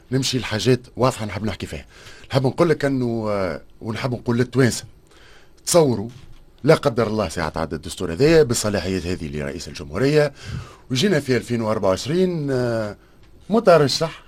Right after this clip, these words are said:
قالوا عليه الناس الكل اللي هو فاسد في ألفين وتسعتاش ويشد البلاد هذيا في ألفين وأربعة وعشرين. ماذا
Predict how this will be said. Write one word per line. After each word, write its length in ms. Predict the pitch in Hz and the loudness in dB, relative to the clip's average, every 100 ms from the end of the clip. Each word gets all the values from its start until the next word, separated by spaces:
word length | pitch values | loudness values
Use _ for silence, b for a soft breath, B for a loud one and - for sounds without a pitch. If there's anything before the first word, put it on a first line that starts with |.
| - | 0
قالوا 220 | 262 233 | 4 6
عليه 220 | 202 196 | 6 4
الناس 220 | 175 170 151 | 2 0 -4
الكل 280 | 131 156 | -4 0
اللي 180 | 123 117 | 0 2
هو 160 | 117 110 | 2 0
فاسد 380 | - 123 104 - | 2 0 0 -6
في 120 | 104 | -6
ألفين 200 | 87 104 | -4 -6
وتسعتاش 580 | 85 82 - 160 160 - B B | -6 -4 2 4 4 0 B B
ويشد 320 | 123 - 127 | -2 -2 -2
البلاد 280 | 127 131 117 | 0 0 0
هذيا 240 | 110 147 | 2 2
في 200 | 139 123 | 2 0
ألفين 220 | 120 131 123 | -2 -2 -2
وأربعة 240 | 120 107 | 0 0
وعشرين. 260 | 107 - - - b b b b | -2 -4 -12 -16 b b b b
ماذا 460 | 147 170 151 170 | 6 6 8 4